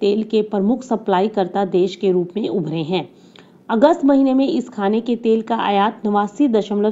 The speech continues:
छह फीसदी बढ़कर एक लाख पैंतीस हजार टन पहुंच गया है। विश्व का प्रमुख वनस्पति तेल खरीदार भारत सूरजमुखी तेल के लिए आयात पर निर्भर है और यह कुल एडिबल ऑयल इंपोर्ट का सोलह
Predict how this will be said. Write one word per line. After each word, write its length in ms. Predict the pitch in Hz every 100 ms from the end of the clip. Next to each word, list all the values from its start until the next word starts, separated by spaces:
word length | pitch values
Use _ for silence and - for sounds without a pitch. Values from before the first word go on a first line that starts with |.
| 214
छह 180 | - 277
फीसदी 440 | 277 226 196 202
बढ़कर 400 | 190 190 185 214
एक 320 | - 202 247 233
लाख 260 | 196 196 -
पैंतीस 400 | 185 180 220 208
हजार 200 | 185 185
टन 220 | 185 202
पहुंच 340 | 220 185 160 156
गया 180 | 160 160
है। 220 | 185 156 - - - - - _ -
विश्व 360 | 220 302 311 339
का 160 | 294
प्रमुख 440 | 285 254 220 254 262
वनस्पति 540 | 226 220 220 226 240
तेल 220 | 240 214 214
खरीदार 520 | 208 196 185 185 175
भारत 400 | 180 220 233 233 - - _ -
सूरजमुखी 540 | 311 320 277 285 277
तेल 260 | 233 240 233
के 120 | 240
लिए 260 | 220 220 262
आयात 440 | 214 208 185 180 233
पर 100 | 240
निर्भर 380 | 208 160 175 180
है 160 | 190
और 180 | - 175
यह 160 | 185 196
कुल 260 | 226 262 -
एडिबल 420 | 196 226 220 226
ऑयल 320 | - 214 247
इंपोर्ट 460 | 240 214 220 214 214
का 160 | 247 302
सोलह 460 | - 240 196 226